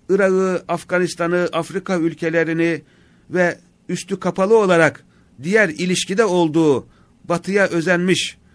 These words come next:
e, Müslümanların yaşadığı bütün ülkeleri değişik kanallarla sömüren ve bunlarla beslenen koca ağacın içindeki çürüme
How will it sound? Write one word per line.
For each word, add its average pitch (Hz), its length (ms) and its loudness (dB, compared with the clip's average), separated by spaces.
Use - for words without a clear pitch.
e, 131 320 -6
Müslümanların 190 640 -2
yaşadığı 165 720 0
bütün 262 240 0
ülkeleri 160 800 2
değişik 214 420 0
kanallarla 175 800 2
sömüren 185 680 2
ve 156 200 0
bunlarla 180 520 2
beslenen 170 640 0
koca 170 320 -2
ağacın 156 440 2
içindeki 151 540 -6
çürüme 151 480 -4